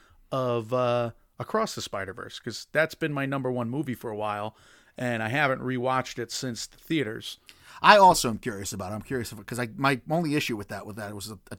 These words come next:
Speaker 2: little too long in the middle.
Speaker 1: Hmm.
Speaker 2: I wish it was cut down a little bit, but yeah, I
Speaker 1: Mm-hmm.
Speaker 2: would be curious if I were to rewatch it now. What I
Speaker 1: Probably
Speaker 2: would think.
Speaker 1: gonna. Probably
Speaker 2: Yeah.
Speaker 1: gonna. Are you gonna rewatch Oppenheimer too?
Speaker 2: At some point, I would imagine,
Speaker 1: Ah,
Speaker 2: yeah.
Speaker 1: I'm so tempted just to buy it. And here's, here
Speaker 2: On,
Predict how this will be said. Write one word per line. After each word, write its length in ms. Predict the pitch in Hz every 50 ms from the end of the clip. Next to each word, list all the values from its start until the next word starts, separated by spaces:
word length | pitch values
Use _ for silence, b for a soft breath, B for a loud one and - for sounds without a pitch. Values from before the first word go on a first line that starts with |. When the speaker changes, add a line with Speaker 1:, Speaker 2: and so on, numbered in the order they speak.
| - -
Speaker 2:
little 320 | 135 113 117 135 127 123
too 180 | - - 117 107
long 220 | 107 107 107 101
in 60 | 98 92
the 60 | 92
middle. 280 | 101 104 90 - - _ _ _ _ _ _ _ _ -
Speaker 1:
Hmm. 180 | - 131 120 110
Speaker 2:
I 60 | 107
wish 160 | 113 110 95
it 60 | - -
was 220 | 98 92 92 - -
cut 160 | - 104 -
down 320 | - 113 98 92 90 90 92
a 40 | 95
little 220 | 92 92 85 -
bit, 180 | - 90 - - -
but 160 | - 95 -
yeah, 160 | 110 107 90 87
I 60 | 131
Speaker 1:
Mm-hmm. 120 | 101 110
Speaker 2:
would 140 | 120 110 - - _ -
be 100 | - 101
curious 320 | - - 107 95 92 -
if 60 | 98
I 100 | 98 92
were 80 | 92 85
to 60 | 90
rewatch 380 | 87 90 92 92 85 90 - -
it 80 | -
now. 240 | - 90 87 - - _ _ _ _ _ _ _ -
What 80 | - -
I 20 |
Speaker 1:
Probably 140 | 147 139 123
Speaker 2:
would 60 | 113 -
think. 140 | 117 107
Speaker 1:
gonna. 140 | 104 98 98 _ _ _ _ _ _ -
Probably 240 | - 139 139 127 123
Speaker 2:
Yeah. 40 | 120
Speaker 1:
gonna. 120 | 120 117
Are 20 | 120
you 120 | 135 160
gonna 120 | 185 185 180
rewatch 440 | 160 165 170 160 156 151 139 - - -
Oppenheimer 500 | 123 139 - - 151 165 160 160 165 160
too? 260 | - - 156 165 160 - - b b b b b b b b b b b b b b b b b b b b b b -
Speaker 2:
At 160 | 135 139 139
some 260 | - - 147 131 131 127
point, 240 | - 120 110 107 104
I 60 | 110
would 140 | 113 110 104
imagine, 440 | 101 101 98 101 95 98 95 - -
Speaker 1:
Ah, 340 | 107 104 101 101 101 101 -
Speaker 2:
yeah. 40 | -
Speaker 1:
I'm 80 | - 101
so 300 | - - - 165 151 143
tempted 460 | 143 - - 123 113 - - 113 95
just 200 | 101 107 98 -
to 60 | 107
buy 300 | 92 - 107 98 101 104
it. 160 | 101 104 -
And 100 | - 127
here's, 200 | 135 151 165 147
here 100 | 156 165 143
Speaker 2:
On, 40 | 127